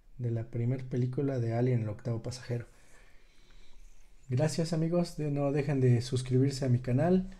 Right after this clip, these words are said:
Déjenme sus comentarios, déjenme sus likes. O si también, este, no te gustó, pues también dale que no te gustó. Dale pulgar abajo o dale pulgar arriba.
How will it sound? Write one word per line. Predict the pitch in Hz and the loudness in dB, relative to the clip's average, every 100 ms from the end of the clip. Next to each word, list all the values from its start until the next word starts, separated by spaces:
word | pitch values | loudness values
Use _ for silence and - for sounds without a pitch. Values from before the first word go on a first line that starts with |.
| - - - - - - | -16 -16 -16 -20 -20 -8
Déjenme | 139 131 139 131 127 | -4 0 2 4 6
sus | 123 127 120 117 | 6 6 4 2
comentarios, | - 110 117 117 143 156 165 165 | -2 0 0 2 4 4 2 0
déjenme | 143 139 131 127 | -2 -2 0 2
sus | 127 113 | 2 0
likes. | 127 147 160 160 | 2 2 2 -2
O | 143 | -4
si | 123 | -2
también, | 113 117 110 127 147 143 123 117 | -2 -2 0 0 0 0 0 0
este, | 110 107 - 120 113 110 107 - | -2 -4 -6 -6 -4 -6 -10 -6
no | 120 131 | 0 2
te | 147 | 4
gustó, | 131 127 143 | 2 0 -2
pues | 120 - | -2 -4
también | 110 117 123 | -2 0 0
dale | 120 123 117 | 2 2 2
que | 113 | -4
no | 104 110 | -6 -2
te | |
gustó. | 123 110 - 120 165 185 | -4 -4 -4 -4 -4 -6
Dale | 120 113 107 | -4 -4 -4
pulgar | - 104 110 | -4 -4 -4
abajo | 104 104 135 135 160 | -2 -2 -2 0 0
o | 123 | 0
dale | 120 | -2
pulgar | 117 120 120 | -2 -4 -2
arriba. | 113 120 147 180 | -2 0 0 -2